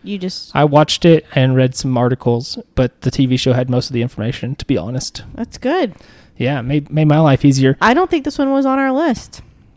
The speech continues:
Speaker 2: Yeah, it's been on the list for
Speaker 1: Oh,
Speaker 2: a while.
Speaker 1: it was?
Speaker 2: Yeah.
Speaker 1: Oh, okay.
Speaker 2: It's been on it for a while. Um, I actually just marked it green. I made sure to remember.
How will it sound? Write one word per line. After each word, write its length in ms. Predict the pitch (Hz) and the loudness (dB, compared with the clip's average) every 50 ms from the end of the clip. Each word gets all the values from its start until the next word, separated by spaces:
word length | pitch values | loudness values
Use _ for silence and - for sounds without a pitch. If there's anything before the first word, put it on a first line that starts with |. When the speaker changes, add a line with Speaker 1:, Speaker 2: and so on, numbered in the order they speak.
| _ _ _ _ _ _ _ _ - - | _ _ _ _ _ _ _ _ -6 -2
Speaker 2:
Yeah, 100 | 349 330 | 0 0
it's 80 | 226 - | 2 4
been 120 | 180 151 | 4 4
on 120 | 135 120 | 4 2
the 60 | 117 113 | -2 -4
list 260 | 127 - - - - | -6 -8 -10 -14 -2
for 100 | - 147 | 0 2
Speaker 1:
Oh, 40 | 127 | 4
Speaker 2:
a 20 | 123 | 6
while. 160 | 247 269 320 | 6 6 4
Speaker 1:
it 40 | 349 | 4
was? 280 | 349 - - - - - | 2 -2 -6 -14 -8 -2
Speaker 2:
Yeah. 140 | 254 185 139 - - - - - | -2 -2 -2 -2 -8 -14 -6 -2
Speaker 1:
Oh, 160 | 196 190 185 | -2 -2 -2
okay. 320 | 175 - - 151 165 165 - - | -4 -6 -8 -8 -8 -8 -8 -2
Speaker 2:
It's 140 | - 294 - | -2 2 4
been 120 | 196 165 | 6 6
on 120 | 147 135 123 | 6 6 4
it 20 | - | 4
for 80 | 143 | 2
a 60 | 127 117 | 2 4
while. 260 | 117 117 117 123 - - _ - - - _ - - - - _ _ - | 4 2 0 -2 -6 -12 _ -20 -20 -20 _ -20 -20 -20 -20 _ _ 0
Um, 340 | - 139 131 127 127 127 127 - | 2 2 4 4 2 0 0 2
I 80 | - 147 | 2 4
actually 220 | 156 165 - 147 | 4 4 2 2
just 160 | 139 139 127 127 | 0 0 2 2
marked 260 | 127 131 127 - 135 | 2 2 2 0 -4
it 100 | - 127 | -4 -4
green. 380 | 135 131 120 120 123 143 - - | -4 -4 -4 -4 -4 -6 -8 -6
I 40 | - | -4
made 160 | 135 127 127 | -4 -4 -4
sure 140 | - - 135 | -2 -2 0
to 40 | 135 | 0
remember. 380 | 135 131 123 117 117 123 139 | 0 0 -2 -2 -2 -2 -4